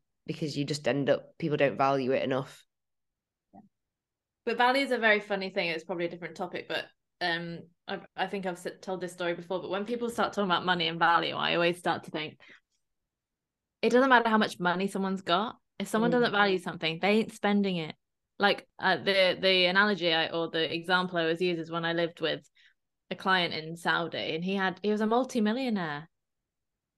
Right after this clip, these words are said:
Speaker 2: He had
Speaker 1: Yeah.
Speaker 2: a, he had all, he could probably, couldn't even spend all his money if he wanted to. He didn't have Spotify Premium.
Speaker 1: Mm-hmm.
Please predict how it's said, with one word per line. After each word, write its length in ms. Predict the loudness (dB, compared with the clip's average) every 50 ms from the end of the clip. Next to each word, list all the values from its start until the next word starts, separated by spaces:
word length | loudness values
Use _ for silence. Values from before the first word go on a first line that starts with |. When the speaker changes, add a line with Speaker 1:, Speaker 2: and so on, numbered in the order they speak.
| _ _ _
Speaker 2:
He 100 | 0 2
had 200 | 2 4 4 2
Speaker 1:
Yeah. 60 | 2
Speaker 2:
a, 20 | 2
he 60 | 0
had 180 | 0 0 2 2
all, 140 | 2 2 2
he 180 | 2 2 2
could 180 | 0 -2 -4 -2
probably, 560 | 0 0 0 0 0 2 2 2 2 0 -4 _ -4
couldn't 260 | -2 0 0 2 2
even 200 | 2 2 0 -2
spend 280 | 0 0 2 2 4
all 100 | 4 4
his 120 | 2 2 2
money 180 | 2 0 0
if 60 | 2 2
he 80 | 2 2
wanted 300 | 2 2 0 -2 -4 -2
to. 120 | 0 0
He 80 | 0 2
didn't 180 | 2 2 2 2
have 140 | 2 0
Spotify 520 | 0 0 0 0 2 2 0 0 0 0 0
Premium. 480 | 0 0 0 0 0 -2 -4 -6 -8 -12 _ _ _ _ _ _ _ _ _ _ _ _ _ -6 -4
Speaker 1:
Mm-hmm. 240 | -2 -2 -2 -2